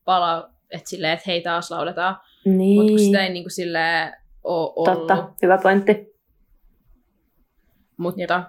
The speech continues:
Speaker 1: mutta jaa, nyt oli varmaan päätöksiä, millä säästettiin aikaa, että olisi jotain muuta pystyttiin laittaa.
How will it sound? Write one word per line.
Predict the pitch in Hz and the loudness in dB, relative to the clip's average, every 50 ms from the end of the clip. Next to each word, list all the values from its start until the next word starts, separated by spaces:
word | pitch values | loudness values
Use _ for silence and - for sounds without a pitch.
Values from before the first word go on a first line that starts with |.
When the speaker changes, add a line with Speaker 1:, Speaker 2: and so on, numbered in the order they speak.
| _ _ _ _ _ _ _ | _ _ _ _ _ _ _
Speaker 1:
mutta | - 185 185 185 175 | -14 -14 -12 -8 -6
jaa, | 170 165 160 156 | -4 -4 -4 -4
nyt | 165 165 - | -6 -6 -6
oli | 185 175 170 | -4 -4 -4
varmaan | 170 170 170 175 165 165 | -4 -4 -4 -4 -6 -4
päätöksiä, | - 156 156 156 - 170 - - 185 165 | -4 -4 -4 -4 -4 -8 -10 -8 -8 -8
millä | 165 160 160 - | -8 -10 -10 -10
säästettiin | 175 147 143 160 - 180 180 - - 175 156 151 | -10 -10 -10 -10 -10 -12 -12 -12 -10 -8 -8 -6
aikaa, | 165 170 180 175 - 180 180 180 | -6 -8 -10 -10 -10 -10 -10 -10
että | 175 175 170 175 | -12 -14 -16 -16
olisi | 185 180 - _ | -14 -16 -16 _
jotain | - 180 180 175 | -16 -16 -14 -14
muuta | 175 175 175 175 180 190 | -14 -14 -16 -14 -14 -14
pystyttiin | 190 190 170 - _ _ - 196 185 190 | -14 -14 -18 -18 _ _ -16 -16 -10 -4
laittaa. | 190 202 196 196 196 202 202 | 0 2 2 4 4 2 0